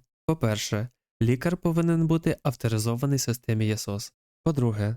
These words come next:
має бути госпіталізація в закладі охорони здоров'я, створена стаціонарна картка в міс Медеїр. Переходимо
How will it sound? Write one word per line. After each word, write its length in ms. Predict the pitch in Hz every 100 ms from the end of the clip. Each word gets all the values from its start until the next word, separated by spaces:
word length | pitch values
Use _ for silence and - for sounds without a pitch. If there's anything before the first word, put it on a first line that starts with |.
| -
має 240 | 117 131 160
бути 260 | 170 175
госпіталізація 880 | 156 127 - 110 110 107 127 156 151
в 40 | 113
закладі 420 | 117 123 131 113
охорони 420 | 110 113 113 120
здоров'я, 540 | 113 110 107 104 117 - -
створена 480 | - 120 135 165
стаціонарна 600 | 165 123 - 113 110 104
картка 420 | - 110 147 - 151
в 80 |
міс 240 | 113 123 -
Медеїр. 420 | 113 104 104 117 - _ _ _ _ _ _ _ _ _ -
Переходимо 680 | 113 113 117 117 131 170